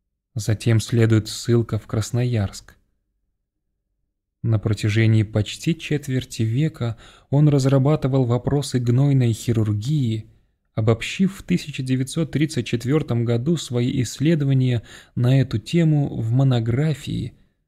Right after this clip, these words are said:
служащей и ныне настольной книгой хирурга, а также в ряде работ, изданных в годы Великой Отечественной войны. Так говорит Большая медицинская энциклопедия.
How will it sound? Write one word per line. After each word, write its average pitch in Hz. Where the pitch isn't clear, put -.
служащей 117
и 135
ныне 139
настольной 107
книгой 113
хирурга, 113
а 110
также 139
в 123
ряде 165
работ, 135
изданных 113
в 110
годы 120
Великой 131
Отечественной 117
войны. 110
Так 131
говорит 117
Большая 107
медицинская 107
энциклопедия. 117